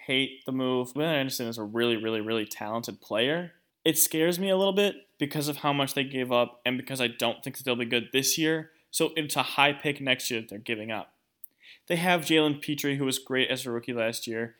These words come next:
Derek Stingley Junior, who was overshadowed by Sauce, but he was really good last year. And they forced him into a lot of cover two, and because of that,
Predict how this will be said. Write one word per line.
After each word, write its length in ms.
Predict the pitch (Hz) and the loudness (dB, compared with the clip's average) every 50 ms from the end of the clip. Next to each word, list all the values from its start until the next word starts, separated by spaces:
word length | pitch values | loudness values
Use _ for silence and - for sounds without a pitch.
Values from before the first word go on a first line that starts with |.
| _ _ _ _ - | _ _ _ _ 2
Derek 220 | 143 143 135 135 - | 4 4 4 4 2
Stingley 380 | - 143 143 135 131 131 127 | 0 -2 0 0 0 0 -2
Junior, 440 | 127 - 123 117 117 117 117 117 - _ _ _ _ | -2 -2 -4 -2 -2 -2 -2 -4 -6 _ _ _ _
who 80 | - 214 | -2 0
was 140 | 202 180 - | 0 0 2
overshadowed 560 | - 196 185 185 180 - - 170 156 156 143 | 2 2 2 2 4 4 6 6 6 6 6
by 120 | 143 127 131 | 6 4 4
Sauce, 480 | - - 139 127 131 139 156 - - - _ _ _ _ - | 4 4 4 4 6 6 4 2 0 -8 _ _ _ _ -6
but 100 | 147 139 | -4 -2
he 140 | 156 202 | 0 2
was 200 | 202 185 156 139 | 4 4 4 4
really 180 | 151 147 139 135 | 4 4 4 4
good 200 | 131 131 131 123 | 4 2 2 4
last 340 | 120 110 107 113 - - - | 4 4 4 2 0 -2 -4
year. 240 | 107 98 101 104 _ _ _ _ _ _ _ - | -4 -6 -6 -10 _ _ _ _ _ _ _ 2
And 240 | 127 131 123 123 120 | 4 4 4 4 2
they 100 | 123 127 | 0 0
forced 320 | - - 151 151 147 - | 2 0 0 0 0 -2
him 120 | 160 147 | -2 -2
into 200 | 139 147 143 143 | 0 0 2 2
a 40 | 131 | 2
lot 260 | 123 117 120 127 123 | 4 6 6 6 6
of 80 | 123 - | 4 0
cover 240 | - 131 131 135 117 | -2 -2 -2 -2 -4
two, 480 | - - - 120 131 156 175 185 185 - _ _ _ _ _ _ - | -8 -4 -2 0 0 0 0 -2 -6 -12 _ _ _ _ _ _ 0
and 200 | 127 127 123 120 | 0 2 2 0
because 280 | 127 123 - 143 131 131 | -2 -2 -2 -2 -2 0
of 80 | 127 | 2
that, 280 | 131 120 123 123 123 | 4 6 6 6 4